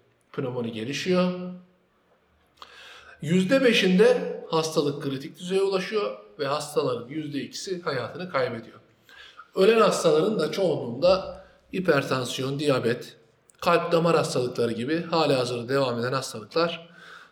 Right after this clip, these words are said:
bulunmakta. Mortalite, yani, e, ölüm oranına bakıldığı zamansa şu şekilde, öncelikle yaşlara göre söyleyeyim. E, seksenin üzerinde yüzde on dört nokta sekiz,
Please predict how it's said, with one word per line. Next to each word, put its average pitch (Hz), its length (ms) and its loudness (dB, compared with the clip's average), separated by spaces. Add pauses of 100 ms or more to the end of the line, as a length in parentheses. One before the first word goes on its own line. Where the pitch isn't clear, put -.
(120)
bulunmakta. 135 800 -2 (920)
Mortalite, 170 580 2
yani, 156 320 4 (720)
e, - 100 -12 (360)
ölüm 208 280 4
oranına 135 360 0
bakıldığı 143 460 0
zamansa 123 520 -6 (280)
şu - 180 -6
şekilde, 120 640 -4
öncelikle 170 480 -2
yaşlara 151 480 2
göre 123 240 0
söyleyeyim. 107 420 -10 (2000)
E, - 320 -8
seksenin 220 500 4
üzerinde 185 400 4
yüzde 170 280 2
on 170 300 2
dört 143 200 2
nokta 131 260 -6
sekiz, 131 500 -12